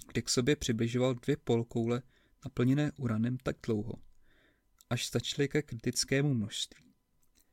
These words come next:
Dvacátého prvního května devatenáct set čtyřicet šest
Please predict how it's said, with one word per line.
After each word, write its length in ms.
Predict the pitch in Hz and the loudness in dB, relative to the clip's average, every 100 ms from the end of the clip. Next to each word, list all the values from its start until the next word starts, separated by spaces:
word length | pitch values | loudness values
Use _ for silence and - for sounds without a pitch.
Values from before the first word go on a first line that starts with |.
| _ _ _ - | _ _ _ -8
Dvacátého 520 | 123 - 131 - 165 | -4 4 4 6 2
prvního 380 | 165 131 143 170 | 2 2 2 0
května 380 | - 110 - - _ _ _ _ _ _ | -2 -8 -6 -14 _ _ _ _ _ _
devatenáct 480 | - 117 135 139 135 | -6 -4 0 0 0
set 180 | 156 - | -2 -4
čtyřicet 540 | - 127 127 156 151 | -4 -2 0 -2 -4
šest 440 | - - - - | -6 -8 -8 -10